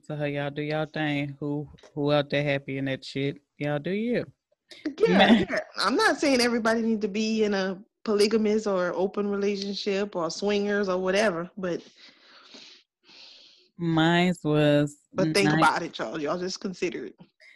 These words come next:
Speaker 1: Mine's was nineteen point five.
Speaker 2: For non-monogamous?
Speaker 1: Mm-hmm.
Speaker 2: Oh.
Speaker 1: See, here we go with the bullshit. Ew.
Speaker 2: I just said, "Oh." <laughs>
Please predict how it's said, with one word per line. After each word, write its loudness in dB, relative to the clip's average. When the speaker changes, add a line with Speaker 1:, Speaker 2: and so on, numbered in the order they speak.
Speaker 1:
Mine's 2
was -2
nineteen 0
point -2
five. -2
Speaker 2:
For 4
non-monogamous? 0
Speaker 1:
Mm-hmm. -4
Speaker 2:
Oh. -10
Speaker 1:
See, 0
here -4
we -4
go -2
with -4
the -6
bullshit. -4
Ew. -4
Speaker 2:
I -6
just 4
said, 4
"Oh." 2
<laughs> 2